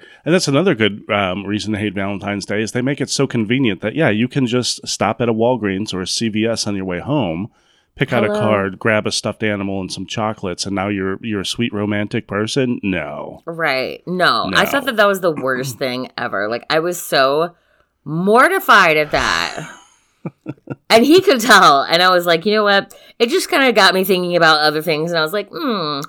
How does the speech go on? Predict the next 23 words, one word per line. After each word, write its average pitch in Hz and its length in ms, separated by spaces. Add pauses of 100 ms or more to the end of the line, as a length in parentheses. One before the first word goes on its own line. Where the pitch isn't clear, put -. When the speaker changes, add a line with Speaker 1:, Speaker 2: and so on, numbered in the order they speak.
(340)
Speaker 2:
Also, 339 320
he's 330 220
a 370 100
Cowboys 214 580
fan, 254 340
and 180 80
his 165 200
favorite 196 340
band 185 220
is 180 160
Aerosmith. 117 720 (280)
Why 202 200
Speaker 1:
Yep. - 100
Speaker 2:
am - 60
I 523 140
even 320 200
dating 208 300
this 147 180
guy?" 127 340
<laughs> 277 360
Speaker 1:
Done. 220 240
Speaker 2:
Like, 247 180
Speaker 1:
Next. 113 580